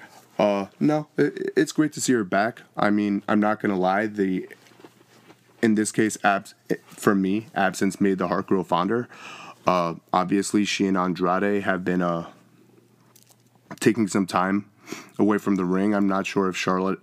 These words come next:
had, uh, nagging injuries or if she had, uh, any, um,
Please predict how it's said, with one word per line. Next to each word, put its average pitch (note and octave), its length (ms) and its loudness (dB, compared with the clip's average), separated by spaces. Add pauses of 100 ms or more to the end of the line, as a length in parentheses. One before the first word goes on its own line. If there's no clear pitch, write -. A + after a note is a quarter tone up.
(140)
had, F2+ 240 0
uh, F2+ 120 -2
nagging F2+ 500 0
injuries A2 600 0
or G2 140 0
if F#2 80 -4
she F#2 300 0
had, F2 300 -2
uh, F2 220 -4 (800)
any, G2+ 320 4
um, F2 560 -2